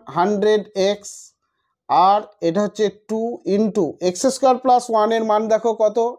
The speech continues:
নাইনটি নাইন এক্স। তাহলে এখানে আমরা এক্স স্কয়ার প্লাস ওয়ানের জায়গায় বসিয়ে দিলাম নাইনটি নাইন এক্স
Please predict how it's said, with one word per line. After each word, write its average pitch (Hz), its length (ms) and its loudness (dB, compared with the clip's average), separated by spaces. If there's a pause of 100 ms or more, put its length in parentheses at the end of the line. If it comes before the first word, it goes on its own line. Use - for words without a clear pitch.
(120)
নাইনটি 214 360 -2 (120)
নাইন 202 200 2 (300)
এক্স। - 180 -6 (520)
তাহলে 185 220 2
এখানে 214 220 0
আমরা 208 200 2 (260)
এক্স 165 140 -8 (140)
স্কয়ার 208 260 0 (100)
প্লাস 202 220 4 (100)
ওয়ানের 190 380 0
জায়গায় 196 320 2
বসিয়ে 190 260 -6
দিলাম 196 220 2 (480)
নাইনটি 196 380 0 (120)
নাইন 180 220 2 (400)
এক্স 165 180 -8